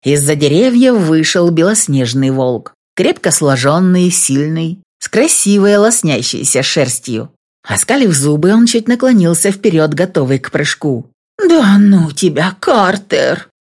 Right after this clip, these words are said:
Выдохнула я и махнула в сторону терновника. «Только посмотри, что тут происходит!»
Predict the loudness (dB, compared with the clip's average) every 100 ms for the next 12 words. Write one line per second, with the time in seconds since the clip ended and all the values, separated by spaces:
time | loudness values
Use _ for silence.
0 | -6 0 2 2 0 -2 0 0 2 2
1 | 2 2 2 2 2 0 -2 -2 0 0
2 | -2 -2 0 0 -2 -4 -6 -8 _ _
3 | _ 2 2 2 0 0 0 0 2 0
4 | 0 -2 0 -2 -2 -2 -2 -2 -2 -2
5 | -4